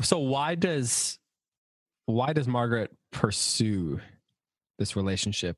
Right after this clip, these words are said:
I mean, I guess I wouldn't say she pursues it, but she certainly, she sends the letter,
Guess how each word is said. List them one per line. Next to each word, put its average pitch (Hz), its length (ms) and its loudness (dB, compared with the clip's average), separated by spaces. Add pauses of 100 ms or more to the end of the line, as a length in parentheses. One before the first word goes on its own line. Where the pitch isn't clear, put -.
(120)
I 120 60 -2
mean, 120 260 0
I 123 100 0
guess 120 180 0
I 120 40 4
wouldn't 107 180 0
say 104 80 -2
she - 160 -4
pursues 98 340 -2
it, 92 80 -6
but 101 120 -4
she - 120 -2
certainly, 110 440 0 (260)
she - 120 0
sends 120 240 2
the 110 140 2
letter, 98 500 0